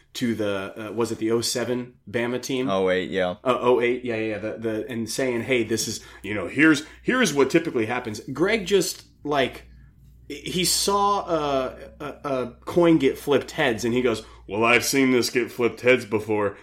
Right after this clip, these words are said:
Speaker 1: Next time it's heads, and I know without a doubt."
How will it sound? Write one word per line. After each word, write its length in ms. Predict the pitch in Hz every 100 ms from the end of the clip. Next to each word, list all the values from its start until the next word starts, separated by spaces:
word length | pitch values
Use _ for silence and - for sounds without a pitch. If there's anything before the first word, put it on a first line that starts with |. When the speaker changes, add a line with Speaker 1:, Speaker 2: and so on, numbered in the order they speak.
| - -
Speaker 1:
Next 360 | 110 113 -
time 260 | 120 113 101
it's 160 | 95 -
heads, 520 | 113 110 95 90 104
and 120 | 98
I 140 | 98 101
know 220 | 101 101
without 320 | 95 98 95
a 80 | 85
doubt." 580 | 80 87 87 82 -